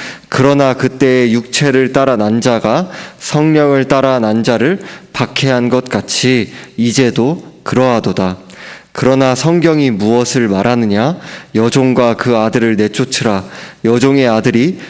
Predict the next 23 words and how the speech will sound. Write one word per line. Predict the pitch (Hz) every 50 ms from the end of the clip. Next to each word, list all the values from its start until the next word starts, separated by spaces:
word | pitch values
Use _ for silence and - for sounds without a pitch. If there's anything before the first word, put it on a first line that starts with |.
| - - -
자유 | - - 123 120 131 135 135
있는 | 135 131 127 127 123 110
여자의 | 110 110 104 123 120 120 120 113
아들과 | 107 104 104 - 120 117 113 117 110 -
더불어 | - 113 110 107 120 117 110 120 160 180 - - - - - - -
유업을 | 110 110 117 127 131 127 120 127 120 110
얻지 | 107 110 - - - 123 123 120 113
못하리라 | 104 101 104 104 - 127 123 120 117 113 113 110
하였느니라. | 110 131 151 156 147 139 120 104 95 98 95 95 95 95 - - - - - - - - - - -
그런즉, | - 139 131 135 135 131 123 139 135 131 135 -
형제들아, | - 151 156 156 139 156 139 120 123 120 113 131 165 185 - - - - -
우리는 | 101 113 127 131 135 127 120 104
여종의 | 101 110 113 - 135 127 131 123 117
자녀가 | 110 - - 113 117 123 120 110 117 107 95 92
아니요 | 101 110 120 117 117 139 180 185 - - - - - - - -
자유 | - - 123 123 135 139 135 131
있는 | 131 127 123 123 123 123 107 101
여자의 | 104 107 107 - 113 107 107 123 165 196 196 - - - - - - - - -
자녀니라." | - - 113 113 123 123 120 113 104 95 90 98 101 104 110 110 104 98 92 87 92 - - - - -
아멘. | - 92 87 90 87 101 117 131 120 107 - - - - - - - - - - - - - -
바울은 | - - 113 117 131 139 143 139 127
오늘 | 113 110 113 117 101
본문에서 | - 107 110 117 123 123 110 101 92 - - 147 147 131 107 92